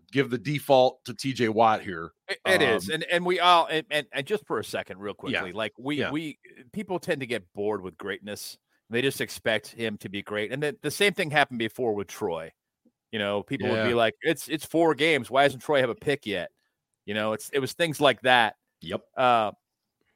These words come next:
Speaker 2: eh, we, we just, we, we're watching a Hall of Fame career unfold in front of us. We should appreciate it.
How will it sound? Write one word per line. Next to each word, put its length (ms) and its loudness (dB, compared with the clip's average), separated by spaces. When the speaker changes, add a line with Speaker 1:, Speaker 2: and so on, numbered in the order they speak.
Speaker 2:
eh, 40 -8
we, 300 -2
we 180 4
just, 380 0
we, 340 -2
we're 140 6
watching 460 8
a 80 6
Hall 300 8
of 100 2
Fame 260 0
career 600 -6
unfold 560 -2
in 100 -8
front 240 -4
of 80 -10
us. 300 -10
We 120 -8
should 400 0
appreciate 640 -2
it. 160 -4